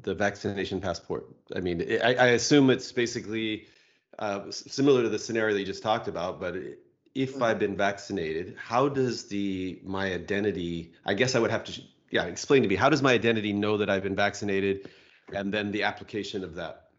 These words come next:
Speaker 2: Yeah. So I'll probably break that out into two different examples. One is what is already in play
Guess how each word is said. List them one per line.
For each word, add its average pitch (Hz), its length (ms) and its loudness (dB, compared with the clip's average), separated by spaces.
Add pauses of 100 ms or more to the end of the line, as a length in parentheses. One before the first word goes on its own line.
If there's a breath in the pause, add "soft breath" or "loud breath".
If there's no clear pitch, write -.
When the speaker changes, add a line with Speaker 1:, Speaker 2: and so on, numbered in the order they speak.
(720)
Speaker 2:
Yeah. 156 340 -4 (500 soft breath)
So - 140 2
I'll 175 80 2
probably 220 360 4
break 175 240 4
that 170 120 6
out 156 180 4
into 131 120 -8
two - 240 -4
different 151 300 -2
examples. 120 560 -4
One 151 180 -2
is 147 360 -2
what 131 280 -2
is 147 140 4
already 139 720 2
in 135 220 -2
play 147 480 0